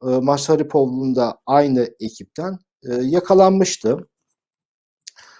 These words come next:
Bunun ifadelerine ulaşıldı. Daha önce, e, birkaç yerde çıkmıştı ama ilk defa bu kadar derli toplu bir şekilde verildi bu.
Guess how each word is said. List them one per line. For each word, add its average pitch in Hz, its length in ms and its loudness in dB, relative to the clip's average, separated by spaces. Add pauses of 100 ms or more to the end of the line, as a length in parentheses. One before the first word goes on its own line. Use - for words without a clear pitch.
(180)
Bunun 202 220 4
ifadelerine 175 540 2
ulaşıldı. 139 520 -2
Daha 156 200 6
önce, 151 200 0
e, 131 540 -2
birkaç 139 320 -6
yerde 139 160 -6
çıkmıştı 143 360 -8
ama 147 80 -4
ilk 151 160 -6
defa 131 260 -2
bu 131 80 -6
kadar 131 280 0
derli 135 260 2
toplu 131 340 -6
bir 117 60 -4
şekilde 113 480 -6
verildi 107 680 -6
bu. 107 60 -2